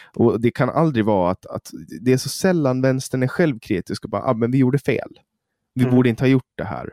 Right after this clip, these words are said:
Speaker 2: Mm.
Speaker 1: Ehm, alltså så här, samtidigt som man säger att, ja, men vi ska, vi är det bästa landet i världen när det kommer till att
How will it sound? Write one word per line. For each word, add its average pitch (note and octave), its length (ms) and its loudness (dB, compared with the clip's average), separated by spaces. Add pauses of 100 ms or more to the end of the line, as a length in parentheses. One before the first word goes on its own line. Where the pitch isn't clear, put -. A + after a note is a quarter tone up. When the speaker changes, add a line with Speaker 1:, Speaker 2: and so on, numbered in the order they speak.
(600)
Speaker 2:
Mm. G2+ 140 4
Speaker 1:
Ehm, F2 440 0 (640)
alltså B2+ 200 0
så C3 120 2
här, A2+ 200 2
samtidigt C#3+ 680 0
som B2+ 120 0
man A2 200 2
säger B2 420 2
att, F2 180 0
ja, G#2 120 2
men G2+ 160 0
vi G2+ 120 2
ska, F2+ 340 0 (460)
vi G2+ 160 2
är F2+ 60 2
det F2+ 80 0
bästa G2 420 0
landet F2+ 320 0
i F2 40 2
världen E2+ 520 0
när E2 100 -2
det E2+ 80 -2
kommer F2 280 -2
till E2 480 -4
att - 260 -8